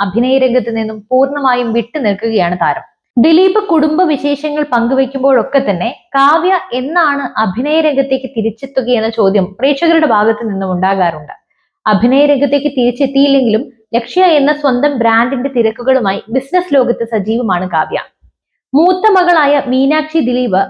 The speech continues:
സിനിമയിലേക്ക് എത്തുമോ എന്ന ചോദ്യവും പലപ്പോഴും ദിലീപ് നേരിടേണ്ടി വന്നിട്ടുണ്ട്. എന്നാൽ ചെന്നൈയിൽ എം ബി ബി എസ് പഠനം പൂർത്തിയാക്കിയ മീനാക്ഷി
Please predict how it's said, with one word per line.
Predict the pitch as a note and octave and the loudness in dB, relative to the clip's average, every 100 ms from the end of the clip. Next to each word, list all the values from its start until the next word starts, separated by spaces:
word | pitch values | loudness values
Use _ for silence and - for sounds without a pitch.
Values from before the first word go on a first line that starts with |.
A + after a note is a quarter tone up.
| - | -6
സിനിമയിലേക്ക് | - C#4 D4+ E4 D#4+ D#4 | -2 0 2 2 2 2
എത്തുമോ | B3 - B3+ C#4+ | 0 0 0 2
എന്ന | C4+ A#3+ | 2 0
ചോദ്യവും | B3 A#3 G3+ G#3 B3 - | 2 2 2 0 -2 -2
പലപ്പോഴും | A3 A#3+ B3 D4 D#4+ - | 2 2 2 0 -2 -4
ദിലീപ് | A3 A#3+ C4+ C#4+ | 0 2 2 2
നേരിടേണ്ടി | B3+ A3+ B3+ C#4 C#4 C4+ | 2 2 2 2 0 0
വന്നിട്ടുണ്ട്. | A#3+ C4 A#3+ - - _ _ _ - | 0 0 -2 -4 -10 _ _ _ -2
എന്നാൽ | C4 D4 | 2 2
ചെന്നൈയിൽ | D4 D4+ D#4 E4+ F4+ F#3+ - | 0 0 2 4 2 2 -2
എം | A3+ A#3+ | -2 2
ബി | D4+ | 2
ബി | A#3 D#4+ | 4 2
എസ് | D#4+ | 0
പഠനം | D4+ C4+ C4 C#4 | 0 0 0 0
പൂർത്തിയാക്കിയ | C4 A#3+ A#3+ C#4 A#3+ B3 | 2 0 2 2 2 2
മീനാക്ഷി | B3 G#3+ G#3+ A#3 G#3+ | 2 2 2 0 0